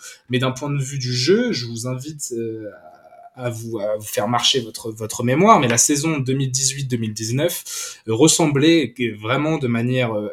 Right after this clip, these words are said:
assez symptomatique à la saison qu'ils sont en train de vivre Villarreal, où ils vont devoir jouer le maintien, où par contre, à l'époque, ils avaient des cadres comme Santi Cazorla ou, euh, comme... Euh,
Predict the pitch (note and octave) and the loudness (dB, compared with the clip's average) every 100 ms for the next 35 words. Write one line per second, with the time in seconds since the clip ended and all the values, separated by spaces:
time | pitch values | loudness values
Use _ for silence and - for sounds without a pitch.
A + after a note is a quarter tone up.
0 | F2+ A#2 A#2+ C3+ - F3 E3 C3+ - D#3+ | -10 0 2 4 4 2 0 -2 -2 -4
1 | D#3+ - A2 A2 B2 C3 C#3+ B2 - A#2+ | -6 -10 -6 -4 -4 -4 -6 -6 -6 -4
2 | A#2+ - B2 A#2 C3 A#2 G#2 G#2 A2 A2 | -4 -2 -2 -2 -4 -6 -6 -6 -6 -2
3 | A#2+ D#3 F#3 F#3 - - _ F#3 G3 F3 | 2 4 4 2 -8 -20 _ 6 6 6
4 | D3+ C3+ C3 B2+ A#2+ A#2 A2 A2+ G#2 A#2+ | 0 -2 0 2 2 0 -4 -8 -2 2
5 | D3 D3 D3 - F3 A3 A#3+ - - _ | 2 2 0 0 2 0 -4 -14 -20 _
6 | - F3 G#3+ - A#3 A3+ G3+ - - D#3+ | -2 2 2 2 2 4 2 -2 6 8
7 | E3+ F#3+ F#3+ - B2+ C3+ C#3+ D3 D3 E3 | 8 6 4 2 -2 0 0 0 2 2
8 | D#3+ C3+ A#2 B2 A#2+ B2+ C3+ - C#3 C3+ | 4 2 0 0 -2 -2 -4 -2 -2 -2
9 | C#3 C#3+ D3 D3+ D3 B2+ A#2 A#2 A2+ A2+ | -2 -2 -2 -2 0 0 0 -2 -4 -6
10 | - A#2+ A#2+ A#2 | -4 -2 -2 -4